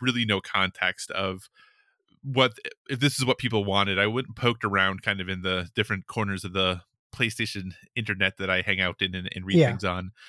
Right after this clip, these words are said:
Speaker 1: And it seems like people who are into G T are very excited about this
Speaker 2: Yeah,
Speaker 1: game.
Speaker 2: this is what they want.
Speaker 1: Yeah, it, it really does look like they are checking the boxes and, and doing the things that the fans of the game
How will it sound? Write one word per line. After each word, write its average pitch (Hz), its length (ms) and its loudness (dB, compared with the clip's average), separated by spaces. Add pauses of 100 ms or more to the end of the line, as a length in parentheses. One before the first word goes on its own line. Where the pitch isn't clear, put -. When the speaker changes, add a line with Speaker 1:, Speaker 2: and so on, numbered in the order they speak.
(320)
Speaker 1:
And 139 120 2
it 127 120 -2
seems 254 540 -2
like 98 520 0 (540)
people 202 340 0
who 170 100 0
are 147 100 6
into 147 200 0
G 120 220 0
T 147 400 -4 (180)
are 117 120 6
very 113 260 6
excited 98 380 -4
about - 180 -18
this 165 80 6
Speaker 2:
Yeah, 135 100 10
Speaker 1:
game. 117 80 4
Speaker 2:
this 139 160 6
is 151 120 8
what 135 100 8
they 123 120 6
want. 107 260 -4 (400)
Speaker 1:
Yeah, 110 180 4
it, 120 280 2
it 139 160 2
really 147 220 0
does 127 220 2
look 113 140 -2
like 107 180 2
they 110 100 6
are 101 100 4
checking 135 380 0
the 113 80 -2
boxes 101 540 0
and, 101 260 -4
and 104 160 0
doing 117 300 2
the 104 80 0
things 104 340 0
that 98 120 0
the 101 80 -6
fans 127 540 2
of 98 140 -8
the 104 80 -8
game 95 400 -2